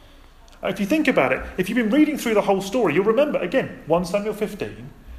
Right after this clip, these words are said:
Saul was supposed to strike down all of the Amalekites. There was supposed to be none left. And so it's kind of ironic, isn't it, that, uh, as he loses the kingdom and as, as it's handed over to David, it's an Amalekite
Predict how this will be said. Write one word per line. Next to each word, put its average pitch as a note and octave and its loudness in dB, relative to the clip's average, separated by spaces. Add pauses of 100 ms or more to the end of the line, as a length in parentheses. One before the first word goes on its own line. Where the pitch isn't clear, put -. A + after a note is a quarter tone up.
(100)
Saul C4 4
was B3+ -2
supposed C#3+ 0
to C#3+ -10
strike D#3 0
down D#3 -2
all F#3+ 4
of F#3+ -2
the F#3+ 0
Amalekites. F#3 -4
There D3 -2
was D#3+ -2
supposed A#3+ 0
to F3 -2
be F3 2
none F3+ 2
left. - -2 (680)
And F3+ 4
so G3 6
it's A3 4
kind D4+ 2
of A3 0
ironic, G#3 4
isn't G#3 0
it, B2+ -8
that, D3+ 0 (220)
uh, - -6
as F3+ 6
he G3+ -2
loses G#3+ 2
the E3+ 0
kingdom E3+ -4
and C3 -6
as, C3 -10
as E3 0
it's - -6
handed A3+ 0
over G3 -2
to D#3 -2
David, E3 -2
it's D#3+ -4
an E3 -2
Amalekite E3 -4